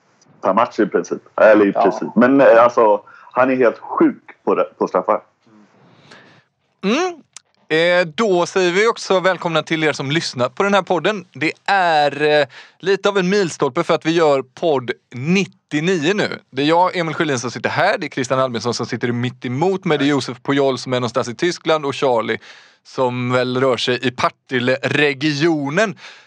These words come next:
Speaker 3: Just att det är avsnitt nittionio ska vi komma tillbaks till lite senare. Men först tycker jag att vi ska summera Sveriges insatser i det här V Met. Och då har vi sån jävla tur slash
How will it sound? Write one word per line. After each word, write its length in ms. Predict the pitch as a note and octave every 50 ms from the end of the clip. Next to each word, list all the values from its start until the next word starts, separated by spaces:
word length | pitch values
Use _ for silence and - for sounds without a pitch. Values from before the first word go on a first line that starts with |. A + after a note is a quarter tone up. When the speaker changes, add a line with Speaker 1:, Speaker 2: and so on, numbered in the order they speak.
| _ _ _ _ _ _
Speaker 3:
Just 300 | - D#3 G#3+ A3 F3+ -
att 100 | G#3 F#3
det 160 | - G#3 - G3
är 240 | G#3 A#3 A#3 A#3
avsnitt 420 | - - G#3 G3 E3+ - D3+ C3 B2
nittionio 640 | C#3+ C#3+ B2+ B2+ D3+ D#3 E3 D#3 C3+ B2+ C3 C3 -
ska 200 | - - F3+ D3
vi 100 | B2+ B2+
komma 260 | - - D3+ D3 C#3
tillbaks 480 | - - D3 E3+ G3 G#3+ G3+ - -
till 260 | - D3+ B2 G#2+ G2+ G2 _
lite 800 | - B2+ C3 D3 C#3+ C3 B2+ - _ _ _ - B2 A#2 A2+ A2+
senare. 520 | - - F3+ F3+ E3 C3+ A#2+ A#2+ D3 F3 E3 - - - _ -
Men 160 | C#3+ C#3+ C#3+
först 380 | - - G#3 A3 G#3+ - - _ - _ -
tycker 220 | - C3 A#2 D3
jag 80 | C3+ A#2
att 80 | A#2
vi 100 | B2+ C3
ska 280 | B2 - - C#3 B2+ C3 -
summera 960 | - - - - - F3 F3 F3 F3+ F#3 F3 D#3 C#3 C3+ C3+ C3+ C3+ C3+ C3+ -
Sveriges 680 | - - - D#3 E3+ D#3+ C3+ A#2+ B2 A#2+ B2 A#2 - -
insatser 800 | - E3 E3 D#3+ C#3+ B2 - - D3 - - - C#3 B2+ B2+ B2+ _ -
i 280 | D3+ C#3 B2+ A#2 A2 G2+ - -
det 120 | A#2 B2+ A#2
här 360 | C3 C3+ A#2+ A2+ A2 A2 A2 -
V 380 | A2 A#2+ E3+ F#3+ E3+ C3+ A#2+
Met. 300 | B2 F3+ G3 F#3+ _ - _ _ - - - _ _ _ _ -
Och 80 | C3+
då 120 | C#3 E3 F3
har 180 | G#3 G#3+ E3+
vi 140 | D3+ E3+ G3
sån 180 | F#3+ - F3 C#3+
jävla 300 | D#3 F3 D3 A#2+ B2+ B2+
tur 520 | _ - - G#3 B3 A#3+ A3 G#3+ F#3+ - - _ _ _ _ _ _
slash 280 | - - F3+ F3+ D#3